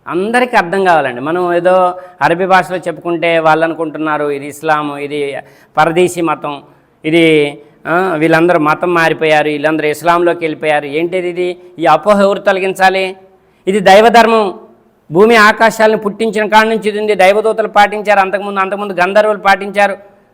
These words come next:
దైవదూతల తరం, ఫస్ట్ దైవదూతలు, తర్వాత గంధర్వులు అంటే జిన్నాతులు. జిన్నాతుల జాతి ఈ యొక్క దైవధర్మాన్ని పాటించింది.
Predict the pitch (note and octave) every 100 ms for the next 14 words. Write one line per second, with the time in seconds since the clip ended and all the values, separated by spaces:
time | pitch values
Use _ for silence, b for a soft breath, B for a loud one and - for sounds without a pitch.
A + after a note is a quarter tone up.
0 | _ D#3+ G3 G#3 G#3+ G#3+ G3 G3 F3 F3+
1 | - G3+ G3 G#3 G#3 G3 F#3+ F#3 G3 G3+
2 | F#3 G3 G3+ G3 F#3 F#3 F#3 E3 F#3 B
3 | B B C#3+ D3 G#3 G#3+ G#3 D#3+ D#3 F#3+
4 | G3 G3+ G3+ G3 F#3 G3 F#3+ E3+ F3+ F3+
5 | F3 F#3 G3 G3+ G3+ G3+ F#3 F#3 F3+ F#3+
6 | F#3 F3